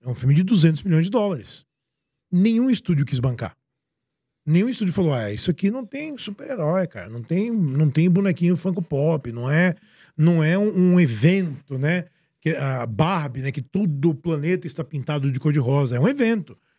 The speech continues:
Você se sente quase culpado por não fazer parte do evento, né? É, a gente viu Batman em oitenta e nove, e se você não tivesse visto Batman no cinema, você não fazia parte da conversa. Todo mundo foi ao cinema ver Batman em oitenta e nove. É, a Apple bancou,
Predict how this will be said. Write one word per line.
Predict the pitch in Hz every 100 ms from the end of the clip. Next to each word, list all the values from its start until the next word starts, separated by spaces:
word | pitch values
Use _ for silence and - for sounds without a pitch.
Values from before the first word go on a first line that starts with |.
| _
Você | 123 170
se | 151
sente | 143 175 160
quase | 202 -
culpado | 233 160 175 185
por | 185 240
não | 220
fazer | 226 208
parte | 214 196 196
do |
evento, | 240 196 185 -
né? | 131 147 _ _ _ _
É, | 120 123
a | 117
gente | 151 139
viu | 196
Batman | 120 165 214 - 156 147
em |
oitenta | 139 147 135
e | 131
nove, | 139 214 202 135 - _ _ _
e | 139 131
se | 165
você | 135
não | 240
tivesse | 254 208 175
visto | 151
Batman | 147 156 147 160
no | 147
cinema, | 156 156 240
você | 311
não | 311
fazia | 277 226
parte | - 151 233
da |
conversa. | 349 233 160 190 - _ _ _
Todo | 170 180 220
mundo | 170 226 254 190
foi | 160
ao | 143
cinema | 147 143 135
ver | 135
Batman | 117 127 123 196 202 _ _ 170
em |
oitenta | 147 175 240
e |
nove. | 190 151 113 _ _ _ _ - _
É, | 151 151 156 151 151 151 - -
a | 214 233
Apple | 285 233
bancou, | 156 160 135 135 92